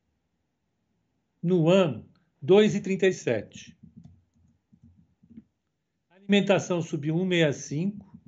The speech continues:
gás de botijão subiu doze,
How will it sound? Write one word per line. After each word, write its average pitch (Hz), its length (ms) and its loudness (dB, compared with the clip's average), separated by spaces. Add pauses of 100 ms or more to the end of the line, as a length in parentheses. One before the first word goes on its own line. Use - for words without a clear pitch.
(1400)
gás 190 280 2
de 175 100 -4
botijão 151 580 -6
subiu 147 320 -8
doze, 147 520 6